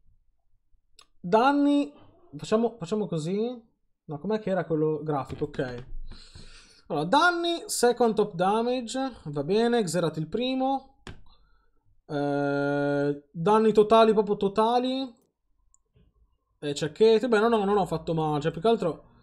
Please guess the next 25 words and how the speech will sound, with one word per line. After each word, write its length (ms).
più 80
che 80
altro 140
ho 40
fatto 200
pochi 260
danni, 500
quello 240
sì. 200
Quattro 260
tre 180
sei, 320
uno 100
score 280
veramente 360
di 80
merda, 500
large 280
killing 200
spree 240
due, 420
large 260
monster 260
kill 180
uno. 560